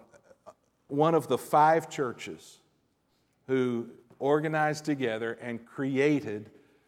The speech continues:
the Waco Baptist Association. After we helped create the Waco Baptist Association,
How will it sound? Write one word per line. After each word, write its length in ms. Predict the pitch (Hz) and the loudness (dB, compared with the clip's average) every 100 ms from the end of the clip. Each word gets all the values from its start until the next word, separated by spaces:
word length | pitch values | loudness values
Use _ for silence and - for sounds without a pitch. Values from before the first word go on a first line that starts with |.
| _ | _
the 120 | 113 | -6
Waco 360 | 110 127 127 135 | 0 0 0 -4
Baptist 540 | 120 120 120 127 - | -2 -2 -2 -6 -10
Association. 880 | 123 - 120 117 123 120 113 - 98 _ _ _ _ _ _ _ _ _ _ _ _ _ - | -14 -10 -10 -8 -8 -8 -8 -12 -16 _ _ _ _ _ _ _ _ _ _ _ _ _ 4
After 320 | 131 139 147 | 6 6 4
we 200 | 139 139 | 4 4
helped 320 | 151 143 143 | 6 4 2
create 440 | - 147 139 160 160 | -2 4 6 6 6
the 100 | 143 | 2
Waco 340 | 139 143 147 | 2 2 0
Baptist 460 | 135 143 139 127 127 | 4 2 2 -6 -10
Association, 840 | - 156 147 131 131 143 143 160 | -2 0 0 0 0 0 0 -6